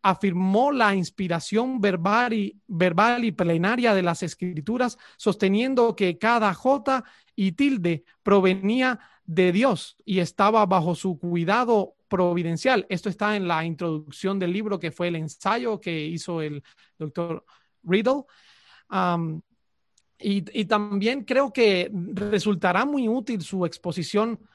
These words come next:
acerca de la inspiración de la Biblia ya que él, al igual que los demás puritanos, creían que la Biblia fue dictada por Dios y que ellos, ah, escribieron exactamente lo que Dios quiso que escribieran.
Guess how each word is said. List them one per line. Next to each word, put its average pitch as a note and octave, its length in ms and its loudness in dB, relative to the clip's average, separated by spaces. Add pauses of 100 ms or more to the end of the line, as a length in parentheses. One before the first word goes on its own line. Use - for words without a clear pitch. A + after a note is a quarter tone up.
(120)
acerca G#3 540 0
de G3 100 4
la E3+ 380 2
inspiración G3 840 -4
de B3+ 100 0
la G3 140 2
Biblia G#3 460 -4 (540)
ya F#3+ 220 2
que G#3+ 300 2
él, A#3+ 180 -4 (120)
al F3+ 140 0
igual F#3+ 380 0
que G3 240 2
los F3 280 0
demás E3+ 340 -4
puritanos, F#3+ 680 -4
creían F#3+ 440 -4
que E3 320 -4
la D#3 160 -4
Biblia G#3 440 -2
fue G3+ 280 -2
dictada G3 720 -2
por E3+ 180 -4
Dios F3+ 460 -2 (340)
y G3+ 120 -4
que G3 140 2
ellos, B3 360 -2 (380)
ah, F3+ 240 -2
escribieron G3 600 -4
exactamente A#3+ 1120 -4 (100)
lo F#3+ 280 0
que F3 140 -2
Dios G#3 260 -2
quiso G#3 400 -4
que F3+ 120 -4
escribieran. F3 680 -4